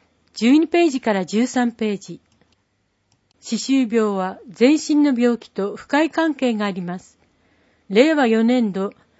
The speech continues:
共同事業提案制度の実施事業が決定しました。十四ページ。お知らせ、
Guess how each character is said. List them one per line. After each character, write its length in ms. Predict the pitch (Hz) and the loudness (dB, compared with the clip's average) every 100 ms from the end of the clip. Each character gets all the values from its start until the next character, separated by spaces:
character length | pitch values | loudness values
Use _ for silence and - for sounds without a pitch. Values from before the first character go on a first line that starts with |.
| _ - | _ -2
共 240 | 277 311 | 2 2
同 220 | 320 320 | 2 0
事 180 | 254 277 | 0 2
業 220 | 302 311 | 2 2
提 280 | 311 277 302 | 0 0 0
案 180 | 311 302 | 0 -2
制 240 | - 294 | -2 -2
度 120 | 226 196 | -2 -2
の 280 | 190 233 _ _ - | -4 -8 _ _ -8
実 420 | 226 254 - 320 | -4 -4 -2 -2
施 20 | |
事 160 | 277 302 | 0 2
業 240 | 294 240 | 2 0
が 260 | 190 190 - - | -2 -6 -10 -6
決 180 | 214 - | -6 -4
定 240 | - 269 | -2 -2
し 140 | - | -2
ま 120 | 226 214 | -4 -4
し 120 | - | -8
た。 260 | 185 190 - _ _ _ | -8 -8 -12 _ _ _
十 240 | - 220 269 | -2 2 4
四 220 | 294 285 | 4 0
ペ 260 | - 220 208 | -2 -4 -6
ー 20 | |
ジ。 280 | - 185 - _ _ _ _ _ _ _ _ _ - | -10 -18 -20 _ _ _ _ _ _ _ _ _ -6
お 80 | |
知 180 | 208 262 | -4 0
ら 140 | 240 233 | 0 -2
せ、 340 | - 202 | -6 -8